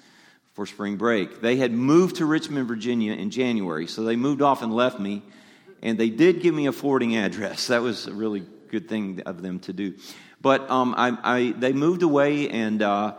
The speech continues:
so during spring break, I was, you know, they moved in January, early January. I was very glad to,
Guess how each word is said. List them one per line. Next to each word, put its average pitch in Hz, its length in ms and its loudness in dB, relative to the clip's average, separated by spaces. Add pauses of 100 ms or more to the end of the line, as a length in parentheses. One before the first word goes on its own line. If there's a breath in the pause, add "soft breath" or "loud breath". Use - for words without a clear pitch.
(280 loud breath)
so 135 240 2
during 165 260 0
spring 156 300 -2
break, 143 320 2
I 127 60 4
was, 113 220 0 (220)
you 123 140 0
know, 113 160 2
they 117 100 2
moved 135 260 0
in 135 120 -2
January, 117 760 2
early 131 240 0
January. 113 380 0
I 104 40 0
was 104 100 -4
very 147 400 0
glad 123 560 0
to, 104 500 0